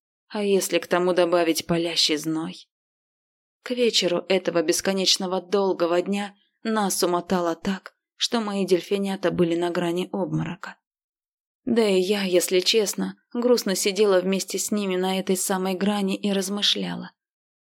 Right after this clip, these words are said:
А не хлопнуться ли нам в самом деле со вкусом в такой соблазнительный, такой славненький обморочек?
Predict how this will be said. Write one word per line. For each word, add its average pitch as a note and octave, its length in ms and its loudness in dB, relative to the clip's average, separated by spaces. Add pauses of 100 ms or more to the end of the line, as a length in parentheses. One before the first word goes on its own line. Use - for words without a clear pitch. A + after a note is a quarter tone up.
А B3 120 -10
не A#3 140 -6
хлопнуться B3+ 680 -4
ли F3 120 2
нам F3 200 0
в - 60 -6
самом F#3 380 0
деле F#3 240 2
со F#3+ 200 -2
вкусом F#3 500 -4 (200)
в - 80 -16
такой G#3 320 2
соблазнительный, G3+ 1200 0 (100)
такой A3 320 0
славненький A3+ 800 -4
обморочек? F3+ 760 -2